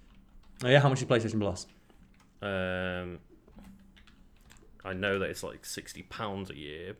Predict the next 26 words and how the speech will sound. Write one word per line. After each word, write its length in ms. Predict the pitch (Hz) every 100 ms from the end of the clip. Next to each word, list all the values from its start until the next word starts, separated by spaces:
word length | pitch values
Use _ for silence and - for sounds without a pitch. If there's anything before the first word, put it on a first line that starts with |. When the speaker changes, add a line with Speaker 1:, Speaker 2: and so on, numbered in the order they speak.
| -
Speaker 2:
but 120 | -
I 40 | -
don't, 140 | - -
oh, 80 | 98
fifty 320 | 95 135 139
pound 240 | 120 107 95
a 20 |
year. 360 | 90 82 82 - _ _ - _ _ _ _ _ _
I 60 | 98
don't 220 | 92 85
know 120 | 90
how 100 | 95
much 320 | 92 90 - - -
per 220 | - 90
month 480 | 87 87 95 - -
though. 280 | - - - - _ _ _ _ -
Speaker 1:
Let's 180 | 156 180
say 140 | 170
we're 40 | 131
just 140 | 107
going 160 | 120 110
for, 80 |
like, 160 | 110 98
you 60 | 101
Speaker 2:
Uh, 40 |
Speaker 1:
know, 240 | 95 95